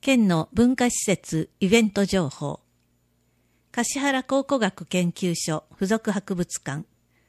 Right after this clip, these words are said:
万葉文化館、展覧会。民族博物館、県立美術館は、障害者手帳をお持ちの人と、介助者一人は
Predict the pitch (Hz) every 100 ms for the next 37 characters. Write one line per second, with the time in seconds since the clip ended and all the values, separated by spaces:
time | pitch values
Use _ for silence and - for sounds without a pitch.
0 | _ _ 214 254 254 247 214 214 202 185
1 | 147 143 - _ _ _ - 208 180 175
2 | 139 147 151 _ _ _ _ _ _ _
3 | _ _ _ 220 254 262 240 220 220 202
4 | 202 - - 147 - _ _ _ _ _
5 | - 254 254 247 - 214 202 202 - 185
6 | 156 147 139 160 _ _ _ - 254 262
7 | 247 247 233 233 214 - 165 151 151 -
8 | 175 180 - 175 170 - 170 151 147 -
9 | _ _ - 233 240 226 214 165 147 -
10 | - 214 160 147